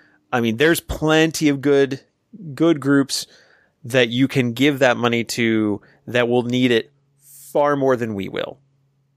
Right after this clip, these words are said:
So, like I said, I won't pause it. If you really want to continue giving, we won't hold it against you. But please,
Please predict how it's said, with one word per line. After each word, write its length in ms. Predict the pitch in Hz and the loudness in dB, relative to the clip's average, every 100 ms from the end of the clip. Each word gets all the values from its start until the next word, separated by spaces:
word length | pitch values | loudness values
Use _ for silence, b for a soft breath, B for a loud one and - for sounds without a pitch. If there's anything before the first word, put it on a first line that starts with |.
| _ _ _ _ _ _ | _ _ _ _ _ _
So, 300 | - - 131 | -6 0 2
like 140 | 143 | 2
I 40 | |
said, 120 | 127 104 | 0 0
I 100 | 127 | 0
won't 400 | 131 156 202 - | 2 2 0 -2
pause 400 | - 175 190 196 | -4 0 2 2
it. 220 | 247 240 - | 0 0 -4
If 220 | 135 139 | -6 -6
you 80 | 127 | -8
really 340 | 131 196 208 | -2 0 2
want 160 | 202 214 | 2 0
to 40 | |
continue 400 | 208 190 208 226 | 0 -2 -2 -2
giving, 760 | 214 220 226 226 208 151 135 143 - | 0 0 0 -4 -6 -10 -14 -16 -4
we 220 | 170 156 | 0 2
won't 240 | 160 170 | 2 2
hold 180 | 156 170 | 2 2
it 80 | 156 | 2
against 380 | 139 156 170 214 | 2 0 0 -4
you. 280 | 220 226 b b b b b _ | -2 -2 b b b b b _
But 200 | 139 - | -4 -4
please, 640 | - - 175 151 147 127 | -12 -8 -2 0 2 0